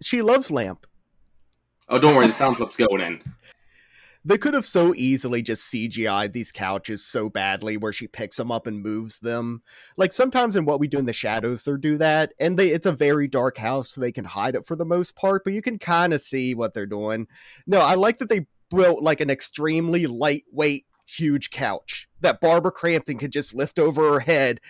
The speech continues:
Speaker 1: and move to the other side of the room. I'm also guessing they used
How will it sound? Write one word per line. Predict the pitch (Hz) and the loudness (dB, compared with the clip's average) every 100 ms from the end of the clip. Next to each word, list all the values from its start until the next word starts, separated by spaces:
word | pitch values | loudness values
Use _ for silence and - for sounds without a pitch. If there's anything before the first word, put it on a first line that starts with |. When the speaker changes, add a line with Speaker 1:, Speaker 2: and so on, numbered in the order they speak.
| - | -4
Speaker 1:
and | 147 | -2
move | 139 156 147 | 2 2 2
to | - | -4
the | 135 135 | -2 0
other | 131 135 | 0 -4
side | - 120 120 | -2 -2 -2
of | 110 | -4
the | 117 | -6
room. | 110 107 71 82 _ _ - _ - | -4 -4 -6 -12 _ _ -20 _ 0
I'm | 180 | 2
also | 202 302 302 240 | 4 2 0 2
guessing | 165 151 170 151 | 2 2 0 0
they | 131 | 0
used | 117 127 135 139 131 - | 0 0 0 0 -2 -8